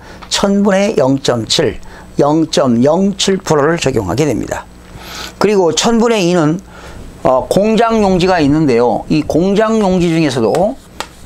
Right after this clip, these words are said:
기준 면적 이내입니다. 천분의 이는 두 가지가 있는데 공장용지 중에서 기준 면적 이내, 그리고 또 천분의 이는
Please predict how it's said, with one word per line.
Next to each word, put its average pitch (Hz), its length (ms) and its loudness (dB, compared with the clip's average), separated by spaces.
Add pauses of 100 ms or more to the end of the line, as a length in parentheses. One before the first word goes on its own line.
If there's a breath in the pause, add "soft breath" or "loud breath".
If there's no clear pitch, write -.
(360)
기준 196 280 0
면적 165 320 2
이내입니다. 120 400 -2 (3000)
천분의 175 500 2
이는 160 200 2
두 147 120 0
가지가 147 340 2
있는데 123 420 0 (400 loud breath)
공장용지 180 800 2
중에서 151 640 2 (160)
기준 147 300 0
면적 123 380 0
이내, 80 260 -4 (440 loud breath)
그리고 180 580 0 (340 loud breath)
또 160 180 2
천분의 220 600 2
이는 165 340 2